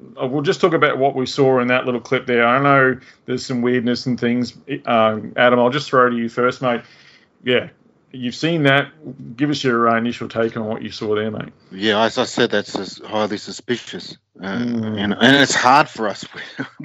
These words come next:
Speaker 2: we're not there.
Speaker 1: Mm.
Speaker 2: And this, you know, there's always been earthquakes and always been volcano eruptions
Speaker 1: Correct.
Speaker 2: and natural disasters.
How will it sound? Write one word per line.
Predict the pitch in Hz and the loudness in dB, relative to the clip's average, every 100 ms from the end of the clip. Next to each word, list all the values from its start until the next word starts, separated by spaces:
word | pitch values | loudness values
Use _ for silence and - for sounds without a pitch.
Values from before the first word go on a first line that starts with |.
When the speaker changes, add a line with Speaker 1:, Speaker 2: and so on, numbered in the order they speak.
| - | 0
Speaker 2:
we're | 190 | 2
not | 147 143 - | 4 2 2
there. | - 165 - - - - - | -2 -2 -4 -8 -20 -20 -8
Speaker 1:
Mm. | 123 120 117 110 | -2 0 0 -2
Speaker 2:
And | 127 139 123 | -4 -4 -4
this, | 185 - | -4 -6
you | 180 | -8
know, | 180 | -4
there's | 180 190 | -4 -2
always | 202 196 | -2 -4
been | - 151 | -4 -2
earthquakes | 131 113 - 110 90 - - | 0 -2 -6 -8 -8 -14 -12
and | 110 | -8
always | 123 147 139 | -6 -6 -6
been | 139 120 | -4 -4
volcano | 113 110 - 117 110 | -4 -6 -4 -4 -4
eruptions | 101 101 107 - | -6 -4 -4 0
Speaker 1:
Correct. | 127 104 110 | 0 0 -4
Speaker 2:
and | 107 | -4
natural | 117 117 120 | -4 -4 -6
disasters. | 113 - 117 123 - 92 - | -10 -4 -2 -2 -6 -20 -20